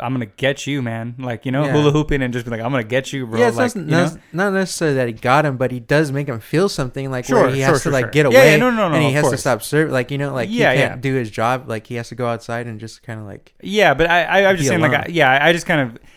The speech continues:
Speaker 1: as the mov-, on-, once the movie gets to the end, it, it just all feels like it's sort of more calculated than, like, you know, and you know what I mean? Like, that, that Cody McPhee Smith has been doing things more calculated than we might have thought. You know what I mean? Like, since the beginning, because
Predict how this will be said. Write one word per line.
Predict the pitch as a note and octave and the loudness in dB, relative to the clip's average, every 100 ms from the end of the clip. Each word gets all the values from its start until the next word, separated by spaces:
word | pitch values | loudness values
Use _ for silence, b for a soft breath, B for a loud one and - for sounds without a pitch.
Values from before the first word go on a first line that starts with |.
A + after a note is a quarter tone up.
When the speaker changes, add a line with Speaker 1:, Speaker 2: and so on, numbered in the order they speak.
| b b | b b
Speaker 1:
as | - F2+ F#3+ E3+ | -8 -2 0 0
the | E3+ | 0
mov-, | F3 F3 - - E3 | -2 -2 -6 -12 -4
on-, | F3+ - | -4 -2
once | F3+ F#3+ | -2 -2
the | - | -2
movie | E3+ D#3 | -2 -2
gets | D#3+ | -2
to | D#3 | -4
the | C3+ D3 | -6 0
end, | D3+ C#3 | 0 0
it, | B2 - | -4 -6
it | - | -6
just | C#3+ D3+ | -4 -2
all | E3 D3 | 0 0
feels | D3+ C#3+ B2 | 0 -2 0
like | B2 | -2
it's | A#2+ | -4
sort | - C#3+ | -4 -4
of | B2+ A2+ | -4 -2
more | B2+ A#2+ | -2 -2
calculated | - - C3 - B2 A#2+ A#2 A2 | -2 0 0 0 -4 -4 -6 -6
than, | A#2 A#2 | -6 -6
like, | - C3 | -6 -4
you | C#3+ | -2
know, | C3+ | -2
and | B2+ - | -2 -6
you | - F3 | -4 0
know | F#3 | 0
what | E3+ | 0
I | |
mean? | D3+ E3 | -2 -4
Like, | B2+ A#2 | -6 -4
that, | C3+ C3+ | -4 -2
that | D3+ | -2
Cody | D3+ E3+ | 2 2
McPhee | D#3 C#3 D3 | 2 -2 -4
Smith | - C#3+ | -4 -4
has | C#3 A#2+ | -2 -4
been | C3 | -4
doing | A#2+ B2+ B2+ | -2 -2 -2
things | A2+ B2 A2+ G#2 b b b b | -2 -4 -6 -8 b b b b
more | C3+ | -2
calculated | B2+ - C3+ C#3+ B2 A#2+ | 0 2 2 2 -2 -2
than | |
we | A2+ | -2
might | A#2 A#2 | -2 -4
have | A2 | -4
thought. | - A#2 G2 - | -8 -6 -6 -6
You | C#3+ | -2
know | C#3 | 0
what | |
I | B2 | 0
mean? | B2+ C#3 | -2 -4
Like, | A#2+ A2 | -6 -6
since | - C3 - | -6 -8 -8
the | B2+ | -10
beginning, | A2+ G#2 B2 A2 F#2+ | -12 -6 -6 -6 -8
because | F#2+ A2 B2 | -10 -6 -6